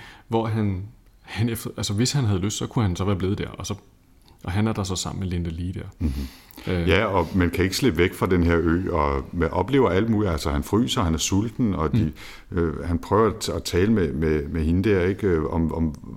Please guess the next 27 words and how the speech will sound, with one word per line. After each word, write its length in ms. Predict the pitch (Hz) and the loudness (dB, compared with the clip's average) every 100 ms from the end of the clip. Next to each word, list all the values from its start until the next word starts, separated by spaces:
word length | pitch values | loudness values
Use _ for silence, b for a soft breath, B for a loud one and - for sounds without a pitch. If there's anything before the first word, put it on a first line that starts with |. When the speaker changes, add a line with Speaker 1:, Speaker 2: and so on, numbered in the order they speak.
| - - | -12 -6
Speaker 2:
hvor 120 | 104 | -6
kommer 280 | 90 98 101 | -2 0 0
du 40 | 101 | -2
fra? 180 | - 92 | 0 0
Hvor, 180 | 92 92 | 0 0
hvor 300 | 95 92 90 | 0 0 2
er, 120 | 85 | 0
hvor, 300 | 73 90 85 | -2 -8 -6
hvad 120 | 87 | -2
er 40 | 92 | 0
der 80 | 92 | 2
rundt 300 | 90 110 95 | 2 2 2
om 120 | 92 | 2
her? 200 | 87 98 | 4 4
Og 140 | 85 | 2
alt 120 | 85 90 | 0 2
muligt. 240 | 90 92 | 2 2
Og 60 | 85 | 2
der, 140 | 85 | 0
hun, 300 | 87 98 85 - | 0 -2 -2 -4
hun 160 | 92 | -2
har 60 | 92 | -2
ikke 140 | 87 | 0
rigtig 160 | 87 85 | -2 0
nogen 140 | 87 | -2
forklaringer. 540 | 85 87 90 82 80 82 | -2 -4 -2 -2 -2 -4
Han, 260 | 80 82 | -2 -4